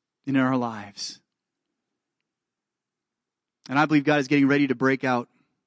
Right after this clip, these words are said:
God is ready, getting ready to do something amazing in us. Would we be prepared for it? And would our hearts be turned to him? Let's pray.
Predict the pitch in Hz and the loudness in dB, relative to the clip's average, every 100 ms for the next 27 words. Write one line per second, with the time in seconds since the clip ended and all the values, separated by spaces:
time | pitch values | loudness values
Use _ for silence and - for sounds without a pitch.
0 | _ _ _ _ _ _ - 151 135 147 | _ _ _ _ _ _ -2 0 0 -2
1 | 143 147 147 151 139 131 143 - 143 151 | 0 0 0 0 -4 -2 -2 -2 -4 -2
2 | 135 139 143 127 120 127 117 110 104 - | 0 2 0 0 -4 -8 -10 -12 -14 -16
3 | - _ _ _ _ _ _ _ _ _ | -18 _ _ _ _ _ _ _ _ _
4 | _ 143 147 147 156 156 - 151 151 135 | _ 2 2 0 -4 -6 -6 -8 -6 -8
5 | - 110 107 _ _ _ _ 131 131 131 | -8 -14 -16 _ _ _ _ -6 -2 -2
6 | 127 160 147 - - - _ _ - 135 | -2 -4 -4 -6 -16 -16 _ _ -8 -6
7 | - 147 120 110 - _ _ _ _ - | -4 -4 -4 -6 -12 _ _ _ _ -18
8 | 127 - 117 98 _ _ _ _ _ _ | -16 -14 -14 -14 _ _ _ _ _ _
9 | _ _ _ _ _ _ _ _ _ _ | _ _ _ _ _ _ _ _ _ _
10 | _ _ _ _ _ _ _ _ _ _ | _ _ _ _ _ _ _ _ _ _
11 | _ _ _ _ - 123 123 - 110 98 | _ _ _ _ -10 -6 -6 -8 -16 -16